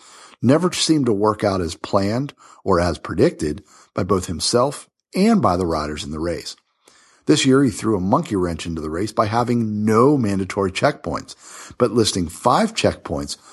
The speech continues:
of which all racers had to reach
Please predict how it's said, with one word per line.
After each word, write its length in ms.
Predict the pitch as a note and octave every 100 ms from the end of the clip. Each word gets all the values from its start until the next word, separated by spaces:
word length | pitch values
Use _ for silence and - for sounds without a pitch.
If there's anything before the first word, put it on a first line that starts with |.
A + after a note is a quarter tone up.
| - -
of 160 | G2+ F#2
which 240 | G2+ - -
all 240 | - A2 E3+
racers 500 | A2+ F2 - E2 - - - -
had 200 | F#2 F2
to 120 | -
reach 380 | F2+ F#2 F2+